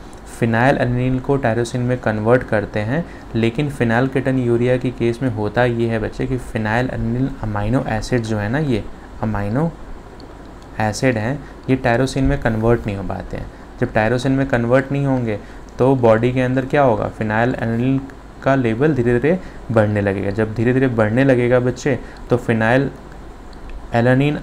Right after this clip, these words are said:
अमीनो एसिड्स कन्वर्ट हो जाएगा phenyl pyruvic एसिड्स में, और ये phenyl pyruvic एसिड जो है ब्रेन में जा कर के इकट्ठा होने लगेगा और ब्रेन के अंदर मेंटल डिसऑर्डर कॉज करेगा, ठीक है। और मेंटल डिसऑर्डर कॉज करने पर ये किडनी के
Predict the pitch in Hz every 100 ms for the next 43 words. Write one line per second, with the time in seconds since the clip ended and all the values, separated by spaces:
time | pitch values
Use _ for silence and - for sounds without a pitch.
0 | - 113 117 139 131 110 - 143 - -
1 | 117 123 131 127 120 113 139 139 120 110
2 | 107 131 135 107 107 131 127 101 104 131
3 | 127 - 147 - 117 107 110 123 156 156
4 | 127 117 123 131 120 113 120 131 - -
5 | 107 - 131 120 113 110 147 - - -
6 | 117 120 131 131 117 113 110 117 113 139
7 | 156 - 117 107 143 131 110 101 101 101
8 | 131 160 123 117 110 110 117 120 113 113
9 | 156 170 - - - 101 104 107 143 190
10 | 123 101 101 98 98 120 190 - - 104
11 | 101 - 98 90 - - - - 156 175
12 | 185 - - 123 117 110 117 123 123 120
13 | 110 120 123 110 110 113 110 120 117 143
14 | 143 117 107 120 123 -